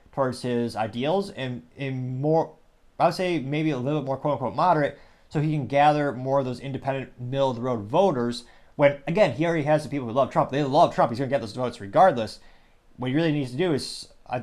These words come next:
very similar to why he chose Mike Pence, who was a nobody, or not nobody, he wasn't, uh, well-known or well-recognized before the election, but a lot of people think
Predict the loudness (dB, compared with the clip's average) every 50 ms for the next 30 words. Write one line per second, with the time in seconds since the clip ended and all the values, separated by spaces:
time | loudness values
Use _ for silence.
0 | -8 -14 -12 -8 -6 -6 -6 -6 -6 -6 -2 0 0 0 0 0 -6 -8 -6 -6
1 | -8 -8 -2 -2 -2 -2 -2 -6 -8 -8 -8 -8 -8 -2 -2 -2 0 0 -4 -4
2 | -6 -10 -10 -12 -14 -14 -14 -12 -8 -6 -6 -6 -6 -8 -8 -8 -8 -8 -8 -4
3 | -4 -4 -4 -4 -8 -6 -4 -4 -2 -2 -2 -2 0 2 2 2 2 0 -2 -4
4 | -4 -2 -2 0 2 0 0 0 -2 -6 -6 -6 -12 -14 -12 -2 0 0 0 2
5 | -2 -4 -4 -4 -2 -2 -2 -2 -2 -4 -8 -8 -8 -8 -16 -20 -20 -20 -20 _
6 | _ _ 2 2 2 2 -2 -14 _ _ -2 2 2 2 2 2 -2 -4 -4 -6
7 | -6 -8 -8 -10